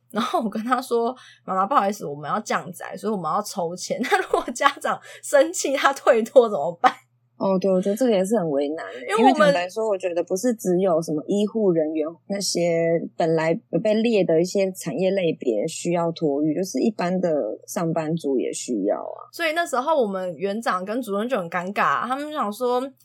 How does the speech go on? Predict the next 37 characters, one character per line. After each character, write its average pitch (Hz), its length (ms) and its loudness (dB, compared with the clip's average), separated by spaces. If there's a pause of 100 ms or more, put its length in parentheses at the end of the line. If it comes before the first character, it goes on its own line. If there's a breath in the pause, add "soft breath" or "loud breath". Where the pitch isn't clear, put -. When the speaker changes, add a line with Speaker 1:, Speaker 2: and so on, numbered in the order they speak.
Speaker 1:
我 190 60 -6
们 240 80 0
学 247 140 -2
校 302 100 0
都 339 80 -2
快 320 220 -2
收 240 320 2
掉 185 320 0
了， 135 180 -4
然 196 140 -4
后 - 340 -2
我 202 60 2
们 208 120 2 (120)
还 - 160 4
跟 349 240 0
家 285 180 0
长 208 220 -2
说 240 160 2
我 214 40 2
们 175 140 -4
要 202 80 -2
降 190 400 -4
载， 151 320 -8
就 - 100 -14
是 254 280 -4
我 208 120 2
们 208 200 2
就 262 120 0
会 302 140 -2
变 285 220 -2
得 196 160 0
经 233 260 -6
营 220 100 -2
得 180 140 -2
更 185 240 -4
困 175 340 -4
难。 - 120 -14